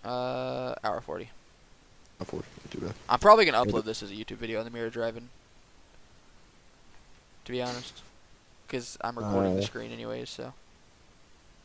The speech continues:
Speaker 2: Oh, no.
Speaker 1: No, what?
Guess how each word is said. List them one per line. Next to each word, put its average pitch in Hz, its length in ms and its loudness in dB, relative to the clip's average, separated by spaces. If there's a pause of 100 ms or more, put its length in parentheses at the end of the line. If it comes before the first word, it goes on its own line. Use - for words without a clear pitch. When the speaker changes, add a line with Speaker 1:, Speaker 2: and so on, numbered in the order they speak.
(720)
Speaker 2:
Oh, 98 320 4
no. 90 420 6 (840)
Speaker 1:
No, 110 160 -2
what? 110 200 -4